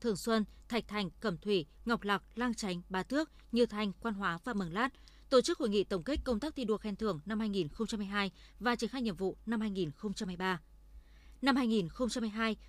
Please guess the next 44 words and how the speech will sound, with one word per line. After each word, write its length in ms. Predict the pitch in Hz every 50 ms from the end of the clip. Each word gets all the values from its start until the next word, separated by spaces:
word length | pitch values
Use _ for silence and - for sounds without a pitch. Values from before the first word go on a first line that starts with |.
| -
Ủy 120 | - 247 233
ban 160 | 226 262 262
Nhân 80 | 269
dân 200 | 233 - 254 240
các 160 | 220 320 339 -
huyện 180 | 294 254 185
thành 140 | - 202 170
viên 240 | - 220 226 226 208 - - - - -
luôn 220 | 269 302 302 262
chủ 180 | - - 233 185
động, 200 | 185 190 175 160 -
kịp 140 | - 233 214 -
thời 120 | 208 202
xây 160 | 180 - 240
dựng 200 | 202 214 214 185 147 - - - - -
và 140 | 214 226
phát 160 | 208 - 320 277
động 200 | 254 220 175 175
các 160 | - 311 -
phong 120 | 311 247
trào 220 | 220 - 240 202 165
thi 200 | - - 220 208
đua, 200 | 214 220 214 202 - - - - - -
thực 80 | 302
hiện 180 | 262 269 240 180
thắng 160 | 208 214 254
lợi 140 | 269 247 190
các 180 | - - 302 349
nhiệm 180 | 320 254 185
vụ, 240 | 151 190 208 202 - - - - -
mục 220 | - 233 226 180 -
tiêu 160 | 247 240 226
phát 200 | 220 - 330 -
triển 180 | - 277 185
kinh 160 | 156 - 208 196
tế, 260 | - 214 190 180 196 - -
văn 140 | 269 240 214
hóa, 200 | 208 202 190 180
giáo 160 | - 190 185
dục, 240 | - - 214 180 - - - - -
an 180 | - 214 233 220
ninh 120 | 226 208
quốc 160 | - 302 311
phòng 240 | - 277 233 202 175